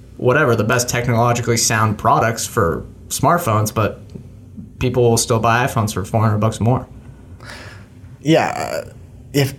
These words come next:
Speaker 2: Apple gets it, like, if we were picking between Apple and Facebook, I think Apple would have better success with it. I, but
Speaker 1: But
Speaker 2: if
Speaker 1: it's hard,
Speaker 2: Facebook's
Speaker 1: yeah.
Speaker 2: tech is better, I mean, it's not an easy solution.
Speaker 1: Yeah.
Speaker 2: Like, people can't, like, com-, not both companies can do it.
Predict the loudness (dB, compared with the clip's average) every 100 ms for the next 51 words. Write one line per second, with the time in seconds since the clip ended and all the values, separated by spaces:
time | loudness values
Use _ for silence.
0 | -2 0 2 2 4 4 4 2 2 0
1 | 2 4 4 4 4 4 4 2 2 2
2 | 2 0 0 0 2 0 0 -2 -2 -2
3 | 0 -2 0 0 0 0 -2 0 0 0
4 | 0 0 2 2 2 2 0 -4 -6 -2
5 | 2 4 4 4 4 4 4 2 2 2
6 | 2 2 2 0 -2 -16 -20 -20 -18 0
7 | 4 4 4 4 4 2 0 2 4 4
8 | 4 6 6 6 6 2 0 2 4 6
9 | 4 4 4 2 2 0 -8 -20 -20 -10
10 | -2 0 0 -2 0 0 0 -2 2 2
11 | 4 4 4 2 0 2 2 2 2 4
12 | 4